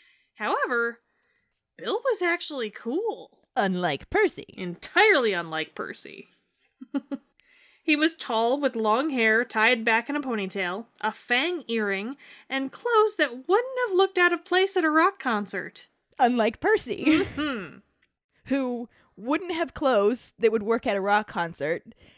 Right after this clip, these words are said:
Speaker 2: and would also just not really work at a rock <laughs> concert.
Speaker 1: Right?
Speaker 2: It'd be way too loud for him to do his Cauldron Bottom report.
Speaker 1: Percy wouldn't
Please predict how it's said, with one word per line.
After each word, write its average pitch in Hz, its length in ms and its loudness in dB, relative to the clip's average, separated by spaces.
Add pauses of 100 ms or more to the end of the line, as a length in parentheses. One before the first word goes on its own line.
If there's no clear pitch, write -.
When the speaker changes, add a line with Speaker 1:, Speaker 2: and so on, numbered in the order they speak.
(200)
Speaker 2:
and 240 340 0
would 254 120 -2
also 285 280 -2
just 285 240 -6
not 302 220 -6
really 339 200 0
work 359 280 0
at 302 80 0
a 254 40 -4
rock 302 260 -4
<laughs> - 0 -
concert. 208 840 -2 (300)
Speaker 1:
Right? 233 580 0 (260)
Speaker 2:
It'd 226 120 0
be 254 100 0
way 262 280 0
too 233 220 -8
loud 165 360 -2
for 180 100 -8
him 175 200 -6
to 170 100 -10
do 175 160 -4
his 180 160 -4
Cauldron 170 420 -4
Bottom 151 320 -6
report. - 480 -12 (340)
Speaker 1:
Percy 349 440 2
wouldn't 247 440 0